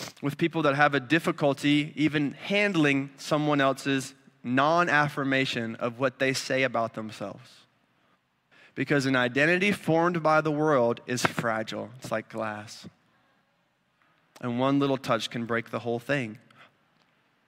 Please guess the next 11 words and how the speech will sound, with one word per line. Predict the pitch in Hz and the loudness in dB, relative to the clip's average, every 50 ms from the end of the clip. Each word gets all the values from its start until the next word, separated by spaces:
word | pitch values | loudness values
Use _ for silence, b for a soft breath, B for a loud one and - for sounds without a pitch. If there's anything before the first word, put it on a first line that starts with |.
| _ _ _ _ _ _ _ - - - - | _ _ _ _ _ _ _ -20 -18 -12 -8
But | 127 | -4
an | 123 123 | -2 -2
identity | 120 123 120 127 131 139 139 139 139 | -2 0 0 0 0 0 0 0 0
formed | 135 - 139 135 139 139 123 | -2 -2 -2 0 0 0 0
by | 131 131 123 | 0 0 0
the | 127 | 0
word | 127 131 143 151 156 | -2 -2 0 0 0
of | 143 123 - | -2 -2 -4
God | - 113 113 110 | -4 -2 -2 -2
is | 110 - - | -4 -6 -6
firm. | - - 113 110 104 104 107 117 123 | -6 -6 -6 -6 -8 -12 -14 -18 -20